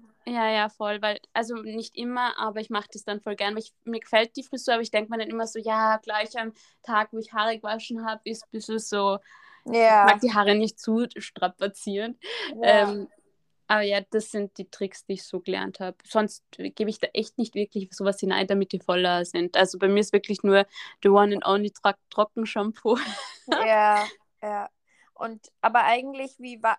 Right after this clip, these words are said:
Speaker 2: normalerweise wäschst du jeden zweiten Tag die Haare, oder?
Speaker 1: Ja, jeden zweiten Tag. Es kommt immer drauf an, nach dem Training <laughs>
Speaker 2: Oh
Speaker 1: muss
Speaker 2: Gott,
Speaker 1: ich's
Speaker 2: ja.
Speaker 1: gleich waschen, weil die sind durchdrängt.
Speaker 2: Die sind klatschnass
Speaker 1: Ja,
Speaker 2: mit
Speaker 1: die
Speaker 2: dir.
Speaker 1: sind klatschnass.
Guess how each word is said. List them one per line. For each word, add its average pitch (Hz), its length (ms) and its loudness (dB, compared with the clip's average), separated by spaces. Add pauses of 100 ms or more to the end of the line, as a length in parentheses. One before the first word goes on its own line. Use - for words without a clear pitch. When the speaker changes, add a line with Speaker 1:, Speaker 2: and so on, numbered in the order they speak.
Speaker 2:
normalerweise 226 800 -4
wäschst 214 360 -12
du 220 120 -12
jeden 208 380 -8
zweiten 185 420 0
Tag 185 260 -10
die 190 140 -10
Haare, 180 340 -4
oder? 220 240 -4
Speaker 1:
Ja, 208 300 -2 (440)
jeden 247 340 -2
zweiten 220 420 2
Tag. 226 320 0
Es 233 140 -8
kommt 226 200 -4
immer 226 180 -6
drauf 220 200 -12
an, 214 220 -2 (200)
nach 208 220 0
dem 214 220 -4
Training 226 480 -6
<laughs> 220 360 -10
Speaker 2:
Oh 220 40 -4 (240)
Speaker 1:
muss 208 160 -8
Speaker 2:
Gott, 185 280 4
Speaker 1:
ich's 247 120 -2
Speaker 2:
ja. 190 80 -4
Speaker 1:
gleich 208 260 4
waschen, 226 380 4
weil 220 80 -4
die 220 100 -8
sind 220 260 -6 (140)
durchdrängt. 196 880 -4 (500)
Speaker 2:
Die 302 100 6
sind 311 300 0
klatschnass 285 720 2
Speaker 1:
Ja, 311 160 2
Speaker 2:
mit 302 120 0
Speaker 1:
die 285 40 -6
Speaker 2:
dir. 262 60 -6
Speaker 1:
sind 240 180 2
klatschnass. 233 880 2